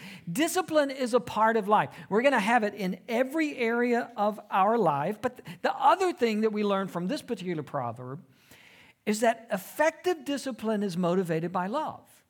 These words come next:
It's motivated by the fact that I care about the person that I'm disciplining. I care about their future.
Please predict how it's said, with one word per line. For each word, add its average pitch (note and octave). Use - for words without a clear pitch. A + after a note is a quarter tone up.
It's G#3+
motivated A3+
by B3+
the D#4
fact A3+
that A3
I G3
care C#4+
about G3+
the A3+
person F#3
that F3
I'm G3
disciplining. F3+
I A3+
care B3
about B3+
their D4
future. A3+